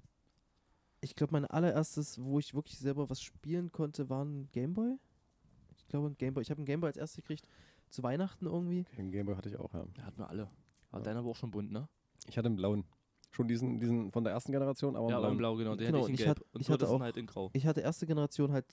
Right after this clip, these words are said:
Speaker 1: Classic halt.
Speaker 3: Safe.
Speaker 1: Genau.
Speaker 3: Ist halt ehrlich.
Speaker 1: Und ich hab dazu, <laughs> ist halt ehrlich. <laughs>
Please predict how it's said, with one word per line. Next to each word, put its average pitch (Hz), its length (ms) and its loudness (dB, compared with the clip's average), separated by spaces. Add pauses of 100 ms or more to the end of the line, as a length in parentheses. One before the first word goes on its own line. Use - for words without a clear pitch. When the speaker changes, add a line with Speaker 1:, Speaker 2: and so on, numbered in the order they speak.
(120)
Speaker 1:
Classic - 480 -2
halt. 120 240 -2 (180)
Speaker 3:
Safe. 104 320 -6 (320)
Speaker 1:
Genau. 120 320 -2 (140)
Speaker 3:
Ist 117 60 -10
halt 120 120 -4
ehrlich. 104 340 -6
Speaker 1:
Und 135 100 4
ich 127 100 -2
hab 143 160 2
dazu, 143 580 0 (260)
<laughs> - 280 -20
ist - 180 -6
halt - 180 -4
ehrlich. 110 240 -8
<laughs> - 540 -6